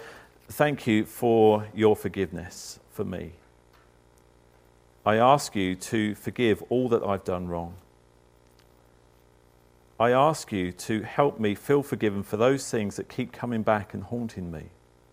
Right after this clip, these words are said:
And I know that resentment just makes me miserable. And I know that I'm going to need more forgiveness in the future. Help me to let people off the hook this week, to offer forgiveness.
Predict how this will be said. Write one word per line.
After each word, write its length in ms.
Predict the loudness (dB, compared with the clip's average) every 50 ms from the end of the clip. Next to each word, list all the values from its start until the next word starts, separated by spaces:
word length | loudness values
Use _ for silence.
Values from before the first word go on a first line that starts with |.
| _ _ _ _ _ _ _ _ _ _ _ _ _ _ _ _ _ _ _ _ _ _ _ _ _ _ -12
And 100 | -8 -4
I 120 | -2 0 2
know 220 | 4 4 4 6
that 140 | 6 4 2
resentment 560 | 0 0 0 2 2 2 0 -4 -6 -6 -4
just 220 | -4 -6 -6 -4 -2
makes 280 | -2 -2 -2 -4 -6
me 100 | -8 -6
miserable. 520 | -4 -2 -4 -4 -4 -6 -8 -8 -10 -14 -14 -20 -20 _ _ _ _ _ _ _ _ _ _ _ _ _ _ _ _ _ _ _ _ _ _ _ _ _ _ _ _ _ _ _ -8
And 120 | -4 -2
I 120 | 0 2
know 240 | 4 6 6 6 8
that 80 | 6 6
I'm 100 | 4 4
going 180 | 2 2 2 0
to 80 | 0 0
need 180 | 0 0 0
more 220 | 0 0 0 0 -2
forgiveness 600 | -2 -4 -2 -2 -2 -2 -2 -4 -6 -6 -8 -10
in 320 | -8 -6 -4 -4 -4 -6 -8
the 80 | -12 -14
future. 500 | -12 -10 -12 -12 -12 -12 -16 -18 -16 -18 -18 _ _ _ _ _ _ _ _ _ _ _ _ _ _ _ _ _ _ _ _ _ _ _ _ _ _ _ _ _ _ _ _ _ _ _ _
Help 260 | -2 0 0 2 2
me 120 | 2 0 0
to 120 | 2 0
let 160 | 0 0 0
people 320 | 0 -4 -4 -4 -4 -4 -4
off 180 | -4 -4 -4 -6
the 120 | -8 -8
hook 320 | -6 -4 -6 -6 -6 -8 -10
this 240 | -10 -10 -10 -10 -12
week, 380 | -12 -12 -12 -14 -18 -20 -20 _ _ _ _ _ _ _ _ _ _ _ _ _ _ _ _ _ _ _ _ _ _ _ _ _ -18
to 200 | -10 -8 -8 -6
offer 280 | -4 -4 -4 -4 -4 -6
forgiveness. 880 | -6 -8 -6 -4 -4 -6 -6 -6 -12 -14 -16 -18 -18 -18 -18 -20 -20